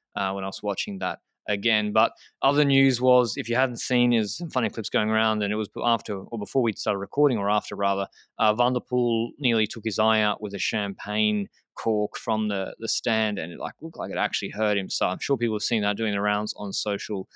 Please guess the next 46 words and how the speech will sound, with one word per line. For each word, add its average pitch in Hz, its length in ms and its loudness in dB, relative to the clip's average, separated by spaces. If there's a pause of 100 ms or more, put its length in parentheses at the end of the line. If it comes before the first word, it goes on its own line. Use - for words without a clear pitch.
(220)
media. 104 480 2
But 113 180 2 (200)
that's 202 180 2
all 190 100 8
from 156 140 4
us 143 160 2
today. 123 320 2 (160)
Short, - 280 4
punchy 113 280 0
T 107 220 0
T. 107 240 2
It 101 80 -4 (220)
was 143 120 -2
lovely 165 320 6
spectating, 104 640 0
beautiful 120 320 2
scenes 104 540 0 (240)
here 104 280 0
in 98 200 -2
Budapest. 101 580 0
We 113 200 2
enjoyed 101 420 2
it, 101 160 2
and, 101 240 0
uh, 101 180 2 (280)
yeah, 110 160 -2 (180)
M 110 100 0
V 113 140 0
P 120 180 0
and 113 100 2
Malia 113 320 2
Rosa, 120 540 2 (220)
the 101 100 -4
organisers 123 600 2
have 120 120 -2
to - 80 -14
be 117 80 -2
happy, 131 320 -2
and 107 100 -2
Simon 113 380 2
Yates 113 320 0
looking 117 260 -4
good 120 200 2
with 123 200 -6
great 113 280 2
legs 104 320 -2